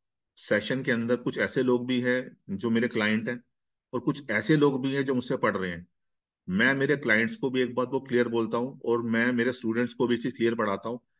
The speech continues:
कि जब तक आप, भले ही हम किसी का अच्छा करना चाहते हैं, हम उसको अच्छा नाम देना चाह रहे हैं, हम उसको consult करके अच्छी सलाह देना चाह रहे हैं, मगर destiny बहुत strong होती है।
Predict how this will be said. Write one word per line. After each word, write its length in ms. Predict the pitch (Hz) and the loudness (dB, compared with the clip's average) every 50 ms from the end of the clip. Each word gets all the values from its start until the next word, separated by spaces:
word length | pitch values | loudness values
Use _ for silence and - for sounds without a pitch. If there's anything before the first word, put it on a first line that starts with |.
| _ _ _ _ _ _ _ _ _ _ _ _ _ - | _ _ _ _ _ _ _ _ _ _ _ _ _ -4
कि 220 | 151 160 180 190 180 | -2 0 2 2 0
जब 360 | 185 190 127 127 127 143 151 | 0 0 0 0 2 2 -2
तक 440 | 147 151 160 156 - 127 107 - _ _ _ - | 0 0 0 0 0 -6 -10 -10 _ _ _ -2
आप, 460 | 107 117 135 156 156 160 - - _ _ _ _ _ _ _ - | 2 4 4 2 2 0 -8 -16 _ _ _ _ _ _ _ -10
भले 200 | 107 120 127 143 | -4 0 4 6
ही 140 | 160 175 180 | 8 8 8
हम 180 | 156 160 160 160 | 8 6 4 4
किसी 200 | 156 143 151 147 | 2 0 0 0
का 100 | 160 175 | 0 0
अच्छा 240 | - - - 127 | -2 -2 -2 0
करना 260 | 120 127 117 127 127 110 | 0 0 0 -2 -4 -2
चाहते 280 | 120 117 101 - 104 | -2 -4 -4 -4 -4
हैं, 260 | 104 110 - - _ _ _ _ _ _ _ _ _ _ - | -6 -6 -8 -12 _ _ _ _ _ _ _ _ _ _ -4
हम 120 | 113 117 | -2 0
उसको 200 | 120 117 - - | 0 -2 0 -2
अच्छा 220 | 123 - - - 123 | -2 -2 0 -4 -2
नाम 260 | 117 117 113 117 113 | 0 2 0 0 2
देना 200 | 117 117 120 117 | 0 0 0 -2
चाह 180 | 110 - 107 101 | -2 -2 -2 0
रहे 160 | 98 104 104 | 0 0 -2
हैं, 200 | 104 117 - _ _ _ _ _ _ - | -2 -4 -8 _ _ _ _ _ _ -2
हम 120 | 110 117 120 | 0 0 0
उसको 300 | 117 - - - 139 135 | -2 -4 -2 -2 -2 -2
consult 480 | - 135 113 110 110 - 127 123 120 | 0 -2 -2 -2 0 0 0 0 2
करके 280 | - 123 113 - - 123 | 0 -2 -2 2 0 0
अच्छी 200 | 113 - - 123 | 0 0 -2 -4
सलाह 280 | - 120 107 113 120 | -2 0 0 0 0
देना 260 | 113 117 113 113 113 107 | 2 0 0 0 0 -2
चाह 220 | - 117 104 101 | -2 -2 -2 0
रहे 160 | 104 107 107 | 0 0 -2
हैं, 160 | 110 113 113 _ _ _ _ _ _ _ _ _ - | -2 -4 -6 _ _ _ _ _ _ _ _ _ -6
मगर 720 | - 92 95 101 110 113 123 156 175 190 196 190 185 - - | -2 0 2 2 2 2 4 4 4 4 4 0 -4 -8 -10
destiny 800 | - 104 90 - 127 120 120 - - - 165 160 170 170 170 170 | -14 -10 -2 0 0 0 0 -2 0 2 4 4 4 4 2 2
बहुत 460 | 170 - 107 98 104 110 131 143 143 | 0 -4 -8 -6 -2 0 0 0 0
strong 320 | 143 - - 123 113 120 113 | -4 -6 -4 -2 -2 0 0
होती 260 | 104 101 98 98 90 | 0 0 0 -2 -8
है। 200 | 85 82 80 _ | -8 -8 -10 _